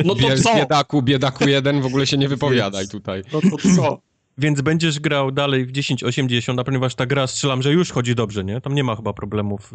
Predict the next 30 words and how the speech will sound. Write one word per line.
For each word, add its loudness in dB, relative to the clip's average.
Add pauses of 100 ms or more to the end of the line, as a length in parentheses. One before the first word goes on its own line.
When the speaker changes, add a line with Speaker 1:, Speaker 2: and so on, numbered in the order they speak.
Speaker 3:
y, -8
klatkowych -8
w -18
Speaker 2:
Nie, 0
Speaker 3:
ogóle. 0
Speaker 2:
nie, -4
absolutnie. -6
Speaker 1:
Nie 0
ma. -6 (500)
Speaker 3:
No -2
to, -2
to -2
akurat -2
w -16
tym 2
tytule 2
nie, -2
nie -2
odczujesz -2
pewnie -2
żadnych, -6 (100)
wiesz, -12
różnic. -8 (960)
Speaker 1:
A -4
Speaker 3:
Chyba 0
Speaker 1:
ty -6
Speaker 3:
tak -4
jak, -2 (840)
chyba, 0
że 0